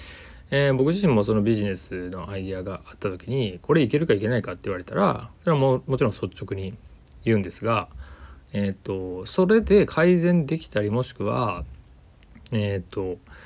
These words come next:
えー、分けますよね。あの、悪いっていう風だけじゃなくて、いい部分と悪い部分っていうのを言う。で、まあ、相当ひどいものじゃなかったら、悪いものだけっていうのは、えー、ないんですよ。はい。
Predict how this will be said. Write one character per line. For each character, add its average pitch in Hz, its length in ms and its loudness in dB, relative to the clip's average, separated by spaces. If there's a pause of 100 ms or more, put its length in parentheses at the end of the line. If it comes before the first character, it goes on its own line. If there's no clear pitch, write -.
(460)
え 110 120 2
ー、 107 60 4
分 110 140 2
け 208 160 4
ま 247 120 4
す 240 100 -4
よ 104 160 -6
ね。 143 140 -2 (260)
あ 131 40 2
の、 127 360 2 (160)
悪 147 180 6
い - 40 6
っ - 20 -6
て 110 200 -6
い 107 40 0
う 101 40 0
風 107 180 0
だ 107 140 0
け 110 100 -2
じ 101 100 -2
ゃ 90 40 -6
な 90 60 -12
く - 120 -18
て、 - 180 0
い 110 120 2
い - 20 0
部 113 120 0
分 151 160 0
と 180 80 2
悪 101 160 4
い 101 40 -2
部 98 140 -6
分 - 20 -10
っ - 20 -14 (300)
て 110 80 -8
い 92 60 -10
う - 20 -14
の 104 140 -6
を 160 180 2 (480)
言 92 220 -4
う。 - 100 -16 (260)
で、 107 380 0 (380)
ま 107 60 -2
あ、 - 20 -2
相 185 260 2
当 254 180 2
ひ 240 140 0
ど 269 60 2
い - 20 4
も 208 100 6
の 113 60 6
じ 104 80 2
ゃ 101 40 -2
な 117 80 -2
か 113 100 0
っ - 20 -8
た - 180 -6
ら、 98 200 -4
悪 101 200 2
い 202 120 6
も 117 160 6
の 120 120 2
だ 107 120 0
け 139 100 2
っ 139 40 2
て - 140 -10
い 98 40 -4
う 87 40 -12
の 85 100 -14
は、 92 200 -8 (600)
え 95 300 -4
ー、 - 0 -
な 170 120 4
い 202 40 8
ん 147 40 6
で 98 100 0
す - 180 -10
よ。 - 220 -14 (500)
は 95 220 -4
い。 85 60 -14